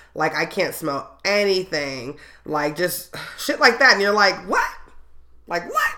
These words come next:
You have to put your nose on the candle to smell a Yankee Candle co-, like, company candle? That literally makes no sense."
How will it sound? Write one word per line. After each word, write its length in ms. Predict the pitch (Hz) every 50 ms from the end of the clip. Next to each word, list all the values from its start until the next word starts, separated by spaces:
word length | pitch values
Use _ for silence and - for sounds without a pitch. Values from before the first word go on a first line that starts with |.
| - - -
You 140 | - 262 392
have 100 | 415 - 294
to 60 | 285
put 200 | 269 320 302 302
your 100 | 294 277
nose 300 | 269 277 277 262 247 -
on 320 | - 185 214 247 262 254 226
the 80 | 214
candle 360 | 214 - 233 226 247 254 254
to 100 | 254 262
smell 240 | 254 254 254 240 220
a 60 | 175
Yankee 420 | 165 156 170 202 233 233 - 202 180
Candle 440 | - 220 220 277 294 294 320 320 277
co-, 260 | - 359 294 294 - -
like, 240 | 240 240 233 233
company 480 | 233 302 294 294 311 311 311 311 302 277
candle? 420 | - 262 320 349 349 339 349 349 330
That 200 | 349 339 339 311
literally 380 | 285 302 311 294 285 277 269
makes 240 | 254 254 247 247 247
no 100 | 254 240
sense." 440 | 233 240 247 240 214 - - - -